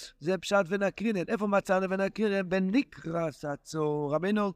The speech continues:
כדרכו בקודש, כשהוא מפרש את המ-, המ-, הרמי, אז הוא הרבה פעמים מצרף לשון קודש והרמי ביחד. זה אחד מהשעשועים הנפלאים שיש בליקוטי מרן, שרבינו עושה שילובים בין לשון קודש לרמי. ונקרינן,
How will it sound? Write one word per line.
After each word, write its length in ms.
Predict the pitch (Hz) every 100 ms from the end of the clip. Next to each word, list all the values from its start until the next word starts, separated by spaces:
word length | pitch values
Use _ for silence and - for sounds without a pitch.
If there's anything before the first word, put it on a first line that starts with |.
| _ - -
כדרכו 420 | 156 208 220 202
בקודש, 600 | 180 - 220 202 175 -
כשהוא 300 | 165 170 165
מפרש 400 | 156 165 202 190
את 160 | 180 160
המ-, 280 | 151 151 151 139
המ-, 200 | 165 156 160 _
הרמי, 480 | 147 139 180 175 175 170 _ _ _ _ _ _ -
אז 160 | 147
הוא 100 | 160
הרבה 220 | 156 180 196
פעמים 300 | 185 196 185
מצרף 420 | 165 175 185 170
לשון 180 | 147 147
קודש 360 | 185 180 147
והרמי 340 | 151 156 160 139
ביחד. 400 | 151 131 131 117
זה 200 | 151 147
אחד 200 | 170 165
מהשעשועים 720 | 143 151 135 - 160 156 147 _ _ _ -
הנפלאים 420 | 139 139 151 175
שיש 160 | 139 156
בליקוטי 400 | 160 151 175 175
מרן, 380 | 170 185 190 180 - _ _ _ _ -
שרבינו 480 | - 143 175 185 170
עושה 220 | 139 175
שילובים 520 | - 170 165 180 175
בין 140 | 160
לשון 220 | 156 143 160
קודש 320 | 180 170 170
לרמי. 320 | 160 160 127 - _ _ 151
ונקרינן, 720 | 190 175 - 190 233 277